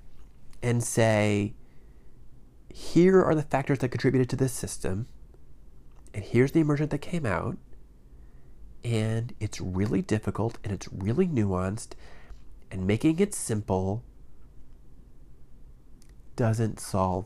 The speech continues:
problems." So, who knows if that'll get lost?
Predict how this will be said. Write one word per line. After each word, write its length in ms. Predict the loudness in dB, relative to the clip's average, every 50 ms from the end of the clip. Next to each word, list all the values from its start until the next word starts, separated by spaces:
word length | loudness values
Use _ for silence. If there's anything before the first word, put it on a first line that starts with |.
| -8 -12 -12
problems." 720 | -10 -8 -8 -8 -10 -10 -12 -12 -12 -14 -16 -16 -14 -14 -14 -14 -14 -14 -16 -16 -16 -16 -18 -18 -18 -18 -18 -18 -18 -20 -18 -18 -16 -14 -14 -14 -16 -18 -18 -18 -18 -16 -16 -14 -14 -14 -14 -14 -14 -16 -16 -18 -20 -20 -20 -20 -20 -18 -18 -18 -16 -14 -14
So, 460 | -12 -8 -6 -4 -4 -4 -4 -6 -8 -10 -12 -10 -10 -10 -10 -12 -12 -16 -14 -14 -14 -14 -14 -16 -16 -18 -20 -20 -20 -20 -20 -20 -20 -20 -18 -16 -16 -14 -16 -16 -18 -18 -16 -16 -14 -14 -14 -4 4
who 120 | 6 8 10
knows 180 | 10 10 8
if 80 | 8 6
that'll 200 | 6 6 6 6
get 180 | 4 4 4 4
lost? 400 | 4 2 2 0 -4 -10 -14